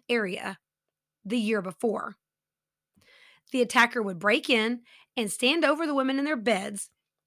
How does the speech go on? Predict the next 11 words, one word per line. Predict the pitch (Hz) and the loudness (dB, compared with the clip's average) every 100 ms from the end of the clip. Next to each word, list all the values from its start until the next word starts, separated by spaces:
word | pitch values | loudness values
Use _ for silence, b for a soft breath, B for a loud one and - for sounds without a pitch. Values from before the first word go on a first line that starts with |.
| _ | _
with | 247 254 | -4 -2
either | 233 208 | -2 -4
his | 185 | -6
hand | - - | -10 -4
over | 247 302 | -2 0
their | 370 | 0
mouth | 311 269 294 302 - _ _ _ _ _ 247 | 4 4 2 -8 -20 _ _ _ _ _ 2
or | 233 | 2
on | 277 | 4
their | 339 302 | 0 0
breasts | 240 226 226 | 2 2 2